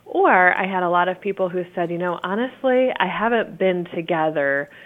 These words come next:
with other people in business in a couple years, and I can see how I miss that." Um, so we really thought about what was the number one thing that our members were asking for, local businesses, nonprofits,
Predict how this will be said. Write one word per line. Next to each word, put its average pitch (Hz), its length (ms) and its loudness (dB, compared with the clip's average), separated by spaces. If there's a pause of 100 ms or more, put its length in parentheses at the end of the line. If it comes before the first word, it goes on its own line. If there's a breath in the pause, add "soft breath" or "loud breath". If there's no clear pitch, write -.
(280 loud breath)
with 175 480 2 (160)
other 180 300 2
people 165 400 -4
in 156 140 -6
business 151 460 -6 (280)
in 175 100 -6
a 160 60 -6
couple 160 360 -4
years, 147 460 -4 (160)
and 170 120 -4
I 151 100 -2
can 156 200 -10 (160)
see 175 220 -2
how 156 260 -4
I 139 140 -6
miss 135 280 -10 (140)
that." 92 300 -2 (560 loud breath)
Um, 160 460 -4 (140)
so 208 100 0
we 247 160 0
really 262 320 2
thought 202 260 2
about 170 300 2
what 170 160 2
was 208 220 -2
the 185 80 -2
number 175 360 0
one 165 280 -4
thing 147 320 -6
that 143 100 0
our 143 100 0
members 151 460 -2
were 151 180 -4
asking 147 440 -6
for, 143 400 -4
local 151 320 -4
businesses, 147 720 -8
nonprofits, 147 840 -8